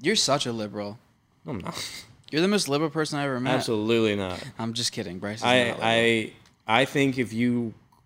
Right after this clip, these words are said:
Speaker 2: yeah, I think if you are someone who calls yourself a liberal or a conservative, I think you have mental problems. Because if
Speaker 1: Yeah.
Speaker 2: you ca-, if you wanna s-, be
Speaker 1: Both,
Speaker 2: on one
Speaker 1: both me and
Speaker 2: side
Speaker 1: Bryce
Speaker 2: so
Speaker 1: don't
Speaker 2: hard,
Speaker 1: care.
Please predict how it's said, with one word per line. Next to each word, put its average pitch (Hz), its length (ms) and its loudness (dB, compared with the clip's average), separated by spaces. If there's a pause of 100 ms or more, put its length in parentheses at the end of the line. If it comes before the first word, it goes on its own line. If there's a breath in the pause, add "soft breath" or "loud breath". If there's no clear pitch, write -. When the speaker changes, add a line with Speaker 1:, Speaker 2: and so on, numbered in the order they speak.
(220)
Speaker 2:
yeah, 113 120 2
I 160 100 8
think 233 180 4
if 139 140 4
you 131 180 2 (220)
are 117 180 4
someone 120 320 0
who 113 140 -4
calls 107 260 0
yourself 113 260 -2
a 107 40 -4
liberal 110 560 -2
or 110 180 0
a 107 60 -4
conservative, 110 540 -2
I 107 100 -4
think 110 380 -4 (360 loud breath)
you 110 160 -2
have 104 240 -2
mental 92 240 -6
problems. - 460 -14 (360 soft breath)
Because 110 360 2
if 104 80 2
Speaker 1:
Yeah. 107 100 -4
Speaker 2:
you 156 220 6
ca-, - 240 -8
if 117 160 0
you 156 180 -2
wanna 170 220 2
s-, - 320 -6 (200)
be 131 100 -2
Speaker 1:
Both, 160 100 6
Speaker 2:
on 107 180 0
one 127 140 8
Speaker 1:
both 175 160 4
me 143 80 6
and 131 80 6
Speaker 2:
side 131 100 4
Speaker 1:
Bryce 143 140 4
Speaker 2:
so 139 180 6
Speaker 1:
don't 123 140 6
Speaker 2:
hard, 160 220 6
Speaker 1:
care. 107 200 -4